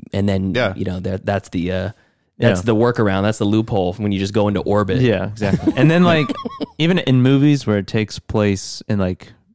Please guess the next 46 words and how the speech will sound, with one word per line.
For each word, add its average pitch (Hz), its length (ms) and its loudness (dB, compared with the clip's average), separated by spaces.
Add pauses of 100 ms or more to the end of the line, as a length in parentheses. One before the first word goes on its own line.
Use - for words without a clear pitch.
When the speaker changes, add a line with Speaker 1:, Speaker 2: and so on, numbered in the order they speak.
(140)
Speaker 3:
back 101 220 -4
in 101 80 0
the 92 100 0
day 98 400 0
or 101 160 2
just, 101 180 -4
like, 101 140 0
in 101 60 0
an 95 140 0
alternate 107 640 -2
back 113 260 -2
in 120 60 0
the 117 100 0
day, 117 360 0
but 98 180 -8
they 104 80 2
use 101 280 2
hours 104 480 0
or 95 100 -4
miles 101 600 0
Speaker 2:
Mm-hmm. 104 260 -4 (140)
Speaker 3:
or, 104 160 0
like, 92 380 -2
days 101 320 0
of 98 80 0
the 90 100 0
week. 95 460 -4 (100)
I'm 107 80 0
like, 95 260 -2 (100)
the, 107 140 0
when 127 200 0
they're 160 120 4
writing 127 340 2
the 104 60 4
movie 98 500 2 (220)
or 101 120 0
the 90 60 -2
story, 92 460 0 (680)
it's - 200 -2
like, 202 280 0 (100)
"All 143 80 4
right, 120 260 0
so 120 400 4
we're 170 140 2
gonna 214 160 4
use 139 500 2